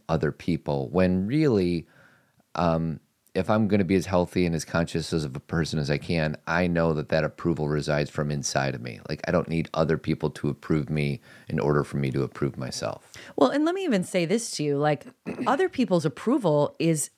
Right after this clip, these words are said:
Speaker 2: often based on wanting them to get their needs met.
Speaker 1: Mm-hmm.
Speaker 2: Sometimes people give approval because they want something from you.
Speaker 1: Yeah.
Speaker 2: Like, they're, they're not, like, truly
Speaker 1: Mm-hmm.
Speaker 2: approving.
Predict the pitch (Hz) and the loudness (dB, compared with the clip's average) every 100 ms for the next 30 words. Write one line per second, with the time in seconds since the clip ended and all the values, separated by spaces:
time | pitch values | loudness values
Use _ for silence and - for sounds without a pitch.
0 | _ 165 196 233 170 135 170 247 - 147 | _ 2 2 2 -2 2 2 2 2 2
1 | 139 143 165 160 135 131 160 170 135 139 | 2 2 2 2 0 0 0 0 0 0
2 | - 131 127 208 262 - 65 - 90 85 | 2 0 2 0 0 -2 -4 -2 -8 -8
3 | 76 127 - - 262 302 254 - 214 180 | -10 -12 -6 0 2 4 2 2 2 4
4 | 160 156 131 - - 190 233 208 113 101 | 4 4 2 -4 -6 2 2 2 0 0
5 | 123 - - - 175 190 156 165 220 180 | 0 -4 -20 -2 0 0 2 4 4 2
6 | - 143 139 - 120 120 139 226 - 73 | 2 2 2 0 -2 0 2 2 0 -6
7 | 71 - _ _ _ _ - 151 170 143 | -8 -10 _ _ _ _ -4 0 0 0
8 | 131 180 185 196 - 165 196 233 226 190 | 0 2 4 2 -2 -2 2 4 4 2
9 | - 147 131 - _ - - 160 202 349 | 2 0 0 -8 _ -10 -6 0 2 4
10 | 254 101 95 147 _ 190 170 156 151 170 | 4 2 0 -6 _ -4 -2 2 2 4
11 | 135 151 | 2 0